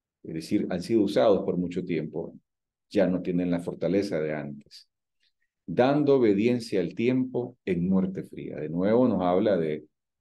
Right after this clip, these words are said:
el memento mori, de la muerte del muro, la muerte de la ciudad, la muerte de todo lo que fue fuerte y joven alguna vez. Salíme al campo y vi que el sol bebía. De nuevo nos habla el poeta, ¿verdad? Que va saliendo de la ciudad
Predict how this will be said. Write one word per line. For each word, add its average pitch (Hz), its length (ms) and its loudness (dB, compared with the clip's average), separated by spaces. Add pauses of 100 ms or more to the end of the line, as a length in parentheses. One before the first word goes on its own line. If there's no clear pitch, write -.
(280)
el 82 100 -8
memento 104 360 0
mori, 131 400 2 (920)
de 87 160 -8
la 76 120 -8
muerte 104 520 0
del 82 140 -2
muro, 92 360 2
la 85 120 -2
muerte 92 360 -2
de 107 80 4
la 90 100 0
ciudad, 117 500 0 (260)
la 92 160 -2
muerte 110 400 -2
de 98 100 0
todo 123 220 0
lo 120 140 0
que 95 80 -14
fue 98 160 -10
fuerte 123 360 -4
y - 40 -12
joven 107 320 2
alguna 80 340 -6
vez. - 400 -12 (1200)
Salíme 143 440 6
al 123 120 2
campo 156 480 2
y 110 120 0
vi 127 140 4
que 120 100 2
el 92 80 2
sol 110 240 0
bebía. 76 480 -4
De 85 160 -8
nuevo 107 300 2
nos 101 140 -2
habla 107 240 2
el - 100 -2
poeta, 98 380 0
¿verdad? 92 320 0
Que 90 120 -8
va 82 120 -4
saliendo 131 800 0
de 90 140 -2
la 87 100 -2
ciudad 131 520 2